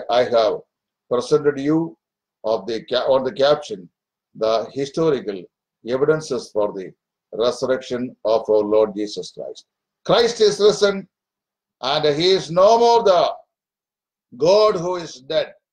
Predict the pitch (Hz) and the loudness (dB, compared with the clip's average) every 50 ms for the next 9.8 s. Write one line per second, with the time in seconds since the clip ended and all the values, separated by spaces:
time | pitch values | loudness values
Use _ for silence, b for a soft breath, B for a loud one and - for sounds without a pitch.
0 | _ _ _ _ _ _ _ 101 104 123 135 135 - 123 135 143 139 139 131 - | _ _ _ _ _ _ _ _ -10 -10 -10 -10 -10 -12 -12 -10 -10 -12 -14 -16
1 | _ _ _ _ _ _ _ _ _ _ _ 104 120 123 131 151 156 156 - 175 | _ _ _ _ _ _ _ _ _ _ _ -10 -10 -8 -6 -8 -8 -8 -8 -8
2 | 160 156 123 117 117 117 113 113 - _ _ _ _ _ _ _ _ _ _ _ | -8 -6 -2 -2 0 0 -2 -4 -6 _ _ _ _ _ _ _ _ _ _ _
3 | _ _ - 156 185 196 208 208 214 202 196 196 196 196 190 - - - _ - | _ _ 0 2 2 2 4 4 4 4 6 6 6 6 4 2 0 -8 _ -8
4 | 131 147 156 151 151 185 202 196 - - 185 180 175 185 208 226 233 240 233 208 | -4 -4 -4 -2 -4 -2 -2 -2 -2 -2 -4 -2 0 2 0 0 0 2 0 0
5 | 165 160 156 156 - - 151 147 - - 160 165 156 120 117 110 - _ _ _ | 0 -2 -6 -6 -4 -4 -6 -4 -6 -10 -10 -8 -6 -6 -6 -8 -8 _ _ _
6 | _ _ _ _ _ _ 104 113 151 160 156 156 - _ _ _ _ _ _ _ | _ _ _ _ _ _ -6 -2 -2 -2 -2 -4 -6 _ _ _ _ _ _ _
7 | _ _ _ _ - - 117 131 135 131 123 127 127 120 113 - 135 139 147 147 | _ _ _ _ -10 -6 -4 -4 -2 0 2 0 0 0 -2 -4 -2 2 2 2
8 | 156 185 202 214 208 - 190 202 208 190 170 202 208 208 196 165 - _ _ _ | 4 6 4 4 4 4 0 0 0 0 0 4 4 4 4 2 -4 _ _ _
9 | _ _ _ _ _ _ _ _ - - 131 143 151 151 151 - | _ _ _ _ _ _ _ _ -8 -4 -4 -2 -2 -4 -6 -4